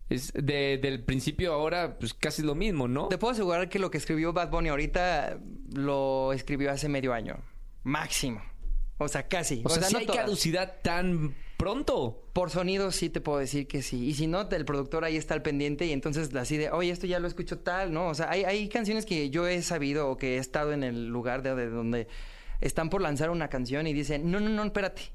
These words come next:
Speaker 2: hay que cambiarle", así días antes o un día antes. Yo lo he sabido con amigos productores también, así de que un día antes cambian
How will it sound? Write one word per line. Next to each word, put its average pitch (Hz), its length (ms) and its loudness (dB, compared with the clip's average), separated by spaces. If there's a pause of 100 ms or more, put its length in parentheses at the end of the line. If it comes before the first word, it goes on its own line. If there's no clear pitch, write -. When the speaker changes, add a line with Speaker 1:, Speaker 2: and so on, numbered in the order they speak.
(120)
Speaker 2:
hay 175 140 0
que 196 100 0
cambiarle", 175 540 2
así 143 240 -2
días 165 340 2
antes 170 300 0
o 151 60 -2
un 156 120 0
día 160 160 2
antes. 226 400 -2 (1040)
Yo 143 180 0
lo 156 60 0
he - 20 -2
sabido 156 220 -2
con 147 120 0
amigos 143 280 0
productores 139 480 -2
también, 135 260 -2
así 143 160 -4
de 139 140 -2
que 135 140 -2
un 160 180 2
día 160 120 2
antes 190 260 -2
cambian 151 580 -2